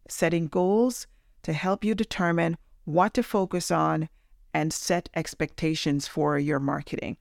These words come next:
Number two, know who your ideal customer is. Create buyer personas and get laser focused on what you say to your audience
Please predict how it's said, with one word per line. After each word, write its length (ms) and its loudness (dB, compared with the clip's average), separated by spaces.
Number 280 2
two, 440 2
know 360 6
who 160 2
your 280 4
ideal 380 2
customer 540 0
is. 420 0
Create 580 2
buyer 460 4
personas 840 0
and 160 0
get 180 4
laser 540 4
focused 680 -2
on 320 -2
what 320 0
you 100 0
say 300 0
to 180 -2
your 240 0
audience 680 -2